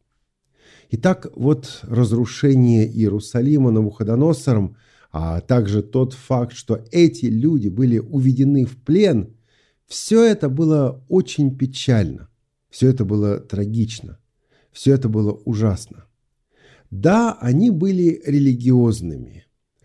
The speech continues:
они проходили через ритуал. Однако их сердце было далеко от Бога. Они своей жизнью позорили Божие свидетельство. И вот здесь есть параллель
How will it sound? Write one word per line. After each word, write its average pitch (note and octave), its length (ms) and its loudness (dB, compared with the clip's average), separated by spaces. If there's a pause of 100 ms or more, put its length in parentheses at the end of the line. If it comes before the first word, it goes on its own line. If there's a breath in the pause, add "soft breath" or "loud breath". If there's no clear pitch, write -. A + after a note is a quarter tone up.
они A2 280 2
проходили A2 680 -2
через C#3 360 -2
ритуал. C3 720 -2 (680 soft breath)
Однако G#3 420 2
их G3+ 320 -2
сердце A#3 640 0
было G3+ 420 0
далеко D#3 640 2
от D#3 140 0
Бога. E3 400 -2 (480 soft breath)
Они A3 340 6
своей C#3 460 0
жизнью F#3 640 2 (240)
позорили E3+ 760 2
Божие D3+ 500 0
свидетельство. F3 920 -4 (840 soft breath)
И B2+ 80 2
вот C#3+ 180 4
здесь A3 480 2
есть F#3 460 -4
параллель D#3+ 640 0